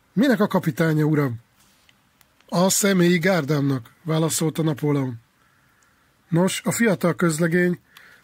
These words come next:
a ranglétrán előre lépett a kapitányi fokozatba, de az összes többi tiszt elkerülte őt, mivel a többiek megszolgálták a rangjukat,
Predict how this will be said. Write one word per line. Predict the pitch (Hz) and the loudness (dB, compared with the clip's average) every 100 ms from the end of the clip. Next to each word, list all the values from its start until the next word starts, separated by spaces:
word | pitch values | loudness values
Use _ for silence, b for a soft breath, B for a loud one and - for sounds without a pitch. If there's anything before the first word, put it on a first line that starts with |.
| B | B
a | 156 | -2
ranglétrán | 196 202 170 160 165 160 | 0 2 2 2 0 0
előre | 202 185 165 156 | 2 2 2 2
lépett | 156 160 - 196 - 214 - b b b | 0 0 0 -2 0 0 0 b b b
a | - | -6
kapitányi | - 196 170 165 156 | -2 0 0 0 0
fokozatba, | 147 180 175 160 185 170 196 - B B B B B B - | 0 -2 0 0 0 2 0 -2 B B B B B B -14
de | 147 165 190 | -2 0 2
az | - 160 - | 0 0 0
összes | 233 - 165 | 0 0 0
többi | - 180 156 | 0 0 0
tiszt | - 185 - | 0 -2 0
elkerülte | 196 165 170 165 147 165 | 0 0 0 0 2 2
őt, | 180 208 | 2 2
mivel | 185 165 160 | 2 2 0
a | |
többiek | - 190 170 196 196 | 0 0 2 2 2
megszolgálták | 190 185 - 170 156 147 160 143 | 0 0 0 0 0 0 -2 -2
a | |
rangjukat, | 156 185 180 175 180 | 0 0 0 0 -2